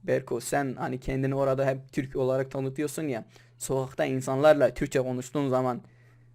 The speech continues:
kaç kişi yanına geldi sana söyledi ki "Türkçe konuşma, Türkçe konuşma,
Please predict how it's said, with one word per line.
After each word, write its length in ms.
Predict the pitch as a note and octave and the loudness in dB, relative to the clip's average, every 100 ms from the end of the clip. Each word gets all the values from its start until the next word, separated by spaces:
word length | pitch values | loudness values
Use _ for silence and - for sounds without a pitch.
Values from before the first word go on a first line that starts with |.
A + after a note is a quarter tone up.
| - - | -20 -20
kaç 260 | - F#3+ F#3+ | 2 2 2
kişi 260 | - D3 D3 | -6 -4 -2
yanına 340 | C#3 D3 D3+ | 0 0 0
geldi 340 | C#3+ C#3 C#3 C3+ | 2 2 0 -4
sana 240 | C#3 C3 | -2 -2
söyledi 420 | C3 B2+ B2 B2+ | 0 2 2 0
ki 200 | C3 B2+ - - | -6 -8 -10 -18
"Türkçe 300 | - C3+ C3+ | -4 -4 0
konuşma, 600 | B2+ B2+ B2 C3 - C#2 E3 - - - - - | -2 0 -2 -2 -4 -10 -14 -20 -20 -20 -20 -8
Türkçe 320 | D3 C#3 C3+ | -6 0 -2
konuşma, 680 | B2+ C3 C#3 C3+ B2+ F2+ | 0 -2 -2 -2 -6 -8